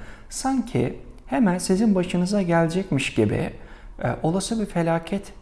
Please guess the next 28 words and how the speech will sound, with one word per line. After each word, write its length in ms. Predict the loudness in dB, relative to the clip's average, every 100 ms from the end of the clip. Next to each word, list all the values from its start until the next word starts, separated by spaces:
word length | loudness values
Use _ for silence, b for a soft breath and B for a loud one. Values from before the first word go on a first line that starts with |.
| -2
e, 200 | 0 2
durumuyla 600 | 0 2 2 4 4 2 B B
baş 280 | 2 2 2
başa 240 | -2 -2 0
kalacakmışsınız 960 | 0 2 0 -2 0 0 2 2 4
gibi 280 | 2 2 -2 -6 B B B 2
yoğun 340 | 4 6 4
bir 100 | 2
korku 380 | 2 0 2 -2
hissetmenize 720 | 0 0 0 2 0 2 2
neden 220 | 2 2
olan 340 | 4 2 2 -4 -4
bir 60 | 2
yapıdır 400 | 2 2 4 4
aslında 520 | 4 2 2 2 0
karamsarlık 600 | 2 2 2 2 2 0
şeması. 540 | 0 2 2 -2 -6 -8 -12 B B B B -4
Ve 60 | -2
size 440 | 2 6 6 4 2
arkada 400 | 2 4 2 2
sürekli 540 | -2 0 0 0 -4
şunları 420 | 0 2 4 4
söyler, 500 | 4 6 6 4 0 -6 B B B B -8 -4
e, 120 | -2 0
"Aman 260 | 0 0 -4
dikkat 360 | -8 -2 -2 0
et." 300 | -4 -8 -16 -16 -2
Yani, 300 | 0 2